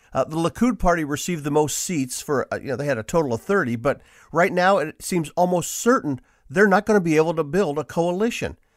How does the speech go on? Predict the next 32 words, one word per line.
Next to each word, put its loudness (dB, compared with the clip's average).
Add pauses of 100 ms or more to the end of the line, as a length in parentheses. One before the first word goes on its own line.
(160)
Uh, -6
instead, 0 (200)
Netanyahu 4
is -6
pushing -6
to -2
keep -6
the 0
Knesset -2
intact, -4
but -4 (300)
pass 0
a 2
law 2
requiring 0
a -2
separate -2
direct -2
vote 0
for -6
the -4
prime 0
minister. -4 (400)
However, 2
it -4
doesn't 0
look -6
like 0
he's -8
going -2
to -6
succeed. -12